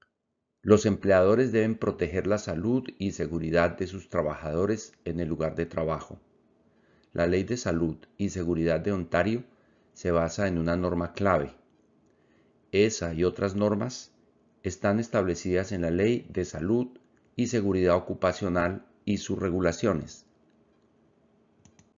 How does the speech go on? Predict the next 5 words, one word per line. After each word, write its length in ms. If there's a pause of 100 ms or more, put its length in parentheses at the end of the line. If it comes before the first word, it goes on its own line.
(2750)
Basándose 800
en 100
esa 220
norma 340
clave, 460